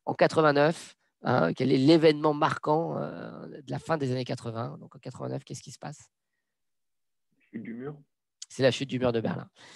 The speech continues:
Speaker 1: Et suite à la chute du mur de Berlin, pour, pour vous situiez un peu le, le contexte gé-, gé-, géopolitique, suite à la chute du mur de Berlin, beaucoup d'observateurs,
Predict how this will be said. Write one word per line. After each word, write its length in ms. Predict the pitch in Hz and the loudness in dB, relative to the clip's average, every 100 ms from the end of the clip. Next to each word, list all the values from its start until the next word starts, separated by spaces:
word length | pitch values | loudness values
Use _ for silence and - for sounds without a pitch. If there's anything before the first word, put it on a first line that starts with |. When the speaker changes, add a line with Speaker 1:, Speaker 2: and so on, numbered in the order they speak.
| - | -10
Speaker 1:
Et 240 | - - - | 4 4 4
suite 300 | - 196 175 | -2 0 4
à 40 | |
la 120 | 139 | 4
chute 160 | 120 147 | 4 -6
du 100 | 143 | -6
mur 140 | 131 | -4
de 80 | 131 | 0
Berlin, 180 | 139 170 | 4 4
pour, 300 | 165 - - | 2 -10 -14
pour 220 | 151 139 | -12 -14
vous 200 | 120 131 | -14 -18
situiez 640 | 123 - 147 160 160 190 | -14 -14 -12 -8 4 6
un 80 | 151 | 6
peu 160 | 120 147 | 4 -2
le, 160 | 117 | -2
le 100 | 71 | -6
contexte 460 | - - 131 120 - | -10 -8 -8 -6 -10
gé-, 260 | 107 113 151 | -10 -10 -10
gé-, 220 | 143 127 | -10 -10
géopolitique, 680 | 120 131 120 120 127 202 - | -2 -2 -2 -8 -8 -10 -10
suite 240 | - 185 | -16 0
à 60 | 175 | 0
la 60 | 123 | 0
chute 180 | 156 | -4
du 120 | 139 131 | -12 -8
mur 160 | 127 | -4
de 80 | 120 | -2
Berlin, 300 | 117 117 156 - - - - | 0 0 -2 -6 -20 -20 -10
beaucoup 220 | 147 254 | -6 2
d'observateurs, 800 | 185 - 143 123 113 131 160 | 2 4 6 6 6 6 6